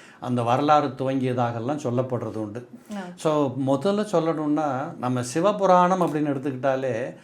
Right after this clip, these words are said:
Speaker 1: அஹ், அதாவது சிவனுக்கு ரெண்டு பிள்ளைகளா, மூணு பிள்ளைகளா, நம்மளே ஒரு நிகழ்ச்சி நடத்தியிருக்கோம்.
Speaker 2: ஆமா.
Speaker 1: எத்தனை பிள்ளைகளுங்கிற
Speaker 2: ஆ.
Speaker 1: காண்டவரிசி.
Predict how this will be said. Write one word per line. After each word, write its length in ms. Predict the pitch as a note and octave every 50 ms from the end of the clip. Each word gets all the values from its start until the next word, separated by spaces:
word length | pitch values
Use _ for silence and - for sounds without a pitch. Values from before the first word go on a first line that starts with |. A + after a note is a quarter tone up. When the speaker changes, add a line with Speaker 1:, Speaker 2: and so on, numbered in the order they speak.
| - - - - - - - - - -
Speaker 1:
அஹ், 560 | A2 A2+ A2+ A2 A2 G#2 G#2 G#2 G2+ G2+ G2+
அதாவது 720 | A2 A2 B2+ C#3 D#3+ F3+ F3+ F#3 F3+ E3+ D#3+ C#3 B2 B2 B2 - -
சிவனுக்கு 560 | D3 D#3 F3+ F#3 F#3 F3 F3+ F#3 F3+ F3+ F3
ரெண்டு 240 | D#3 D#3 D3+ D3 D#3
பிள்ளைகளா, 560 | D3 D#3 D#3 D#3 D3+ D3+ D3 D#3 D#3+ D#3+ D3+
மூணு 180 | D3 D#3 D3+
பிள்ளைகளா, 440 | D3 C#3+ C#3+ C#3+ C#3+ C#3+ C#3 C#3+ C#3+
நம்மளே 300 | C#3 C3 C3+ C3+ C#3 D3+
ஒரு 100 | D#3 C#3+
நிகழ்ச்சி 340 | C#3 C3+ C3+ C#3 B2+ - C#3+
நடத்தியிருக்கோம். 540 | B2+ C3+ - A#3+ B3+ C4 B3 A#3 - G#3+ G#3
Speaker 2:
ஆமா. 80 | A3 C4+ - - - - - -
Speaker 1:
எத்தனை 320 | - C3+ - - D#3 C#3+
பிள்ளைகளுங்கிற 640 | B2+ C3+ C3+ C#3+ C#3 C3+ C3+ C#3 C3+ C#3 C3+ C3 C3
Speaker 2:
ஆ. 80 | C3 C3+
Speaker 1:
காண்டவரிசி. 520 | C3+ B2+ C3+ B2+ B2+ A#2+ - - B2 A#2+